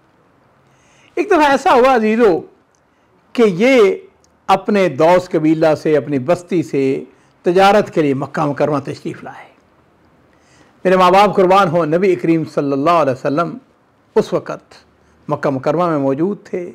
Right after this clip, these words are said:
आपकी दावत का चर्चा था। अब जिस वक़्त, ए, तुफैल बिन अमर मक्का मुकरमा पहुँचते हैं तो जो कुरैश के बड़े-बड़े सरदार थे, उन्हें ये खौफ, डर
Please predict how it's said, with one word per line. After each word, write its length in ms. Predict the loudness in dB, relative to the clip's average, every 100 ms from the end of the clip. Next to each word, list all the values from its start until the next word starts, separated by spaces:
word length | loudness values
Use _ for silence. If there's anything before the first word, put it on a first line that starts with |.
| _ -6
आपकी 260 | -4 -4
दावत 540 | -4 2 2 2 -2 -8 _ _ _ _ _ _ _ -8
का 60 |
चर्चा 500 | -6 -4 -4 0 -2
था। 420 | -2 -6 -8 -10 _ _ _ _ _ _ _ _ _ _
अब 120 | -2
जिस 200 | 0 0
वक़्त, 340 | 0 2 0 -2 -16 _ _ _ _ _ _ 0
ए, 180 | 2 2
तुफैल 440 | 0 0 2 2
बिन 140 | 2 2
अमर 360 | 2 2 0 -4 _ _ _ _ _
मक्का 240 | -4 0 0
मुकरमा 360 | 2 2 2
पहुँचते 380 | 2 2 2 0
हैं 240 | 0 -2
तो 400 | -2 -2 0 0
जो 180 | 0 -2
कुरैश 460 | 0 2 4 2 0
के 120 | -2
बड़े-बड़े 440 | 2 2 4 2
सरदार 500 | 2 -2 2 2 2 2 -2
थे, 140 | -2
उन्हें 300 | -2 -2 0
ये 160 | 0 0
खौफ, 560 | 0 4 4 4 0
डर 300 | 0 2 2